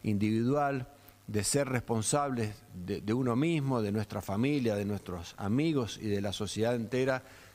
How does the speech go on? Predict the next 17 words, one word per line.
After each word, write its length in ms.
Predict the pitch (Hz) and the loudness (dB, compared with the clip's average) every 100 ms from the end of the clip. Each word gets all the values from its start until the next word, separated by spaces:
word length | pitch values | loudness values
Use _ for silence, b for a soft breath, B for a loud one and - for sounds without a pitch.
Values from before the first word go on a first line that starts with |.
| B | B
de, 200 | - 101 | -4 -2
de 200 | 98 101 | 0 -2
cuidarnos. 580 | 95 113 120 98 87 95 | 2 2 2 0 -2 -2
Ese 220 | 127 135 | 0 0
cuidado 360 | 120 120 139 143 | 2 2 2 2
que 120 | 127 | 0
siempre 320 | 117 131 120 | 0 0 2
hemos 180 | 120 117 | 2 2
dicho, 340 | 180 202 170 139 | 2 2 0 0
que 120 | 107 | 0
tiene 260 | 117 117 | 0 0
que 100 | 107 | 2
ver 160 | 113 117 | 2 2
con 140 | 113 | 0
salir 400 | 98 107 107 120 | 0 2 2 2
lo 140 | 110 107 | 2 2
necesario, 840 | 98 - 101 165 170 156 151 147 | 0 -2 0 2 2 2 2 0